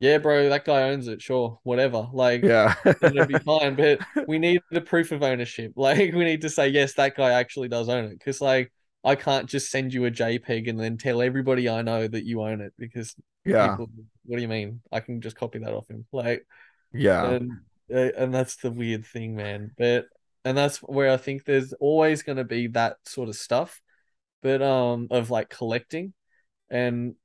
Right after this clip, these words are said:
Speaker 1: when then it comes down to the artist, it's about presenting it, um, in such a way that, um, it's got all its edges, you know, where it's defined. Like,
Speaker 2: Mm.
Speaker 1: it's like if you were to see a half broken shell,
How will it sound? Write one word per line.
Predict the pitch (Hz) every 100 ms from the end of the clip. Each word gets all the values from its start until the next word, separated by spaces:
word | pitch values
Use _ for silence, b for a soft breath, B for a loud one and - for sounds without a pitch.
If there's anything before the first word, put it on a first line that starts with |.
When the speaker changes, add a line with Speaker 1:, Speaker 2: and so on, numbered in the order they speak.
| _
Speaker 1:
when | 139 147 147
then | 139 147
it | 147
comes | - 135 127 -
down | 135 120
to | -
the | 120 110
artist, | 131 139 113 -
it's | 117 -
about | 123 139 151 -
presenting | - 123 110 123 151 147
it, | 123 - _ _ _ _ _
um, | 123 120 110
in | 120 113
such | 135 123 -
a | 120
way | 113 110 113
that, | 117 113 110 - _ _ _ _ _
um, | 131 131 123 117 117 - _ _ _ _ _ _ -
it's | 123 - -
got | 131 131
all | 120 117 113
its | 107
edges, | - 127 123 110 107 - - 123
you | 123
know, | 123 123 120
where | 117 110 107
it's | -
defined. | 117 - 113 107 107 107 _ _ _ _ _
Like, | - 117 117
Speaker 2:
Mm. | 107 95 95 85 - _ _ _ _
Speaker 1:
it's | -
like | 147 143
if | 147 147
you | 131
were |
to | 123
see | 117 131 113
a |
half | 113 123 117 -
broken | 120 123 - 117
shell, | - 113 98 120